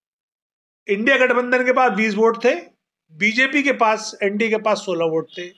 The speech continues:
बीजेपी के नेता ने बीस corporators को, मैं आठ को उन्होंने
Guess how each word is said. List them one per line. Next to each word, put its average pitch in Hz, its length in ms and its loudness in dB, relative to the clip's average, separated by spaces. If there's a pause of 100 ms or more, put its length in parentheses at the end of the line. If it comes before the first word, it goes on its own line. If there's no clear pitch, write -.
(960)
बीजेपी 277 400 0
के 269 140 2
नेता 226 420 2
ने 262 400 -2 (1300)
बीस 254 420 -4
corporators 254 680 -2
को, 226 360 -4 (1800)
मैं 262 200 -2
आठ 226 400 2
को 285 80 0
उन्होंने 262 600 0